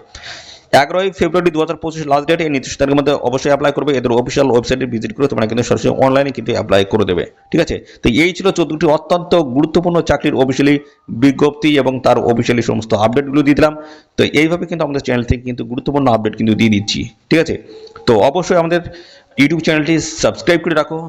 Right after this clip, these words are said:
আর আমাদের অফিসিয়াল যে ওয়েবসাইটটি রয়েছে, সেটাও তোমরা ভিজিট করো এবং সেটা তোমরা অবশ্যই অ্যালাউ করে রাখবে। যখন নতুন নতুন গুরুত্বপূর্ণ চাকরির অফিসিয়ালি আপডেট পাবলিশ করবো, সঙ্গে সঙ্গে কিন্তু তোমরা তার নোটিফিকেশন পেয়ে যাবে। অবশ্যই তোমরা অ্যালাউ করে রাখবে।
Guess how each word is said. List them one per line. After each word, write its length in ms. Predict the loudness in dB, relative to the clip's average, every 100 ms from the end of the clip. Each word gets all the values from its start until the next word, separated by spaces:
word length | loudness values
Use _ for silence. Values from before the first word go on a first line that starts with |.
| 0
আর 240 | 2 4 2
আমাদের 300 | 0 0 0 0
অফিসিয়াল 340 | -2 0 0 0 -2
যে 120 | 0 0 -2 0
ওয়েবসাইটটি 440 | 0 0 -4 -2
রয়েছে, 200 | -2 -2
সেটাও 240 | 0 2 2
তোমরা 160 | 0 0
ভিজিট 300 | 2 0 0
করো 140 | 0 0 -4 -2 2
এবং 160 | 2 0 -8 -4
সেটা 140 | 0 0
তোমরা 220 | 0 2
অবশ্যই 400 | 2 2 0 -2 0
অ্যালাউ 220 | 2 2
করে 200 | 2 0 0
রাখবে। 220 | 0 -2 -4 -16 _ _ -2
যখন 180 | 0 2 0
নতুন 180 | 0 0 0
নতুন 160 | 0 0
গুরুত্বপূর্ণ 320 | -2 2 2 2
চাকরির 360 | 0 0 0 -2 -8 -4
অফিসিয়ালি 340 | -2 2 2 2 -2 -16 _ 0
আপডেট 280 | 2 2 2
পাবলিশ 260 | 0 0 -6 0
করবো, 180 | 2 2
সঙ্গে 300 | 0 -2 -2 0
সঙ্গে 220 | -2 -2 -4 0
কিন্তু 260 | 0 2 0 -2 -14 -4
তোমরা 200 | -2 2
তার 180 | 0 -2 -4
নোটিফিকেশন 360 | -4 -6 -6 -6 -2
পেয়ে 160 | -2
যাবে। 160 | 0 -4 -2
অবশ্যই 400 | -2 -2 0 -2 -4 -18 -6 -2
তোমরা 220 | 0 0 -2
অ্যালাউ 220 | -2 0 2
করে 180 | 2 0
রাখবে। 300 | 0 -4